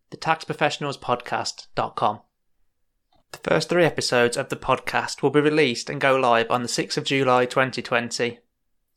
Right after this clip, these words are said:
The first three episodes that will be released are how to undertake tax research well, which will be a solo episode with just me,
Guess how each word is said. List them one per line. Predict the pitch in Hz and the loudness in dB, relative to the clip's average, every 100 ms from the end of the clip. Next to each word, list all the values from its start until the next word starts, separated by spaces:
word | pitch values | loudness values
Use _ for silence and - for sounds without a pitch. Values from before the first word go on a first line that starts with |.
| _ _ _ _ _ | _ _ _ _ _
The | - | -2
first | 190 180 180 | 4 4 4
three | 180 | 2
episodes | 147 131 131 123 123 | 2 2 2 2 2
that | 143 | 0
will | 143 | 0
be | 143 | 0
released | 139 123 113 110 - - - | 0 0 -4 -4 -8 -10 -6
are | 135 110 110 - _ _ _ _ _ | -2 0 -2 -6 _ _ _ _ _
how | - 165 | -2 -2
to | 165 | -2
undertake | 180 165 147 131 131 - | -8 -6 0 0 0 -4
tax | - 151 - | -6 -4 -2
research | 143 131 131 123 - | -4 -2 -2 -2 -2
well, | 131 135 117 | -2 -2 -2
which | - 156 | -2 0
will | 143 | 0
be | |
a | 131 | 2
solo | - 151 139 | 4 4 4
episode | 120 - 127 120 | 2 -2 0 0
with | 120 | 0
just | 110 127 - 131 | -2 -2 -2 -2
me, | 120 120 | -2 -2